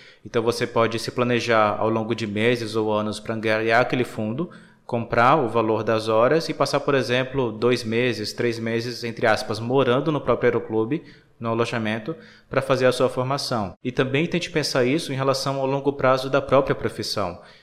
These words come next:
que quando você for trabalhar como piloto ou até voar simplesmente por hobby, você passar tempo fora de casa vai ser uma realidade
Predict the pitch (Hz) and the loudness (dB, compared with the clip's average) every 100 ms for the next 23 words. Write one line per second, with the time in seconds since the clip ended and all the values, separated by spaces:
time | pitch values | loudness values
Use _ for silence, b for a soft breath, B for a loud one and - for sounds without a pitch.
0 | B - 117 - 151 175 139 127 120 - | B -12 -10 -2 0 0 0 0 -2 0
1 | 117 107 95 113 107 107 113 117 117 - | 0 0 0 -2 0 2 2 0 -4 -6
2 | 107 107 123 127 101 113 - 165 127 98 | -2 2 2 0 -2 -2 0 2 2 0
3 | 101 110 - 117 117 107 - 110 107 120 | 0 0 0 -6 -4 -6 -4 -4 -2 -2
4 | 143 101 B B B - 123 127 170 175 | -2 -4 B B B -6 -2 2 2 2
5 | 160 143 127 127 117 113 - 123 147 165 | 2 0 -2 -4 -6 -8 -4 4 6 4
6 | 123 - 117 156 123 92 - - 113 131 | 0 0 0 2 -2 -6 -6 -4 -2 0
7 | 131 127 147 175 131 120 139 110 92 | 0 0 0 0 2 4 2 -2 -8